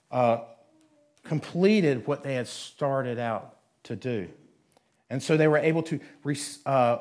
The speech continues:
rejoice exceedingly with great joy. But after I had, I had done those five Ks, I had a Herod moment.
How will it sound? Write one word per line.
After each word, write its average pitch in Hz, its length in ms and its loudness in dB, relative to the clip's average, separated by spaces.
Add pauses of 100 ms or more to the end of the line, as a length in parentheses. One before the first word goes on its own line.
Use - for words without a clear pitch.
rejoice 165 680 2
exceedingly 123 680 -4
with 98 160 -10
great 110 300 -8
joy. 98 320 -8 (1800)
But 175 320 6
after 185 360 4
I 156 40 0
had, 156 340 2
I 147 80 -2
had 135 220 -4
done 151 180 -2
those 135 280 -6 (200)
five 147 300 2
Ks, 156 420 -4 (480)
I 131 100 -2
had 135 420 0 (540)
a - 60 -10
Herod 156 320 0
moment. 87 300 -8